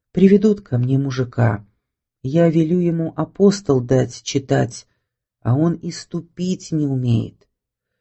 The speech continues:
Велю дать псалтирь, он и потому едва бредет. Я ему откажу, а они кричат. Земля, господин, такая,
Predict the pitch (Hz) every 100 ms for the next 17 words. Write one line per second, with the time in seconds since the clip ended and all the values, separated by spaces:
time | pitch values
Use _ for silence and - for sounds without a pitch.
0 | _ _ _ 139 190 208 247 240 156 202
1 | 202 - - 170 156 123 - 156 135 -
2 | _ _ _ _ _ 190 214 196 - -
3 | _ _ 180 185 151 - 202 190 180 175
4 | 180 151 143 151 156 143 156 139 143 131
5 | - _ _ _ _ _ _ _ - 196
6 | 226 214 208 208 - 208 202 233 208 -
7 | _ _ - 120 117 143 190 - 120 -
8 | 123 123 120 - _ _ _ _ _ _
9 | _ _ _ _ _ _ _ _ _ _
10 | _ - 151 214 220 254 190 185 - 170
11 | 202 208 202 170 170 170 151 120 120